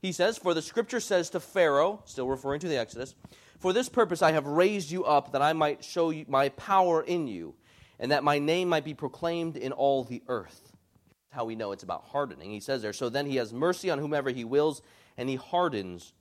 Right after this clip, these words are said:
whomever he wills." This is a quotation straight out of Exodus chapter nine.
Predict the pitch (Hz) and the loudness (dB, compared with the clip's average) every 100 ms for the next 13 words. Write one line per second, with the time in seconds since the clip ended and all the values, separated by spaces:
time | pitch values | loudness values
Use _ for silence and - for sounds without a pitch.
0 | - - 120 107 101 95 107 92 90 73 | -20 -10 -6 -4 -4 -8 -10 -12 -8 -8
1 | 50 52 _ _ _ _ _ _ _ _ | -12 -20 _ _ _ _ _ _ _ _
2 | _ - 220 185 170 170 156 156 170 156 | _ -10 -4 0 2 0 -2 -6 0 2
3 | 143 135 139 - 127 - 131 123 117 120 | 4 2 -2 -2 -4 -2 -4 -4 -2 -2
4 | 123 127 127 | -2 -6 -10